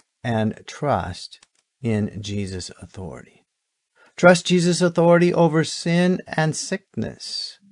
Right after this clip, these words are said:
Sin and sickness are two manifestations of the fallen world in which we live.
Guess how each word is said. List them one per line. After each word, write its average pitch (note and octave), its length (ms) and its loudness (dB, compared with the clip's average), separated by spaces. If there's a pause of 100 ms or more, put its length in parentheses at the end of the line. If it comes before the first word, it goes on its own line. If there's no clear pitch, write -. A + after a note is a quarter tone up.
(1040)
Sin E3+ 280 6
and F3 120 8
sickness F3+ 440 2
are C#3+ 100 2
two F3+ 400 0
manifestations D#3+ 1300 -2
of B2 100 0
the B2+ 80 -2
fallen C#3+ 460 0
world C3+ 240 0
in B2 120 0
which B2 300 -4
we B2 140 -2
live. D3 420 -8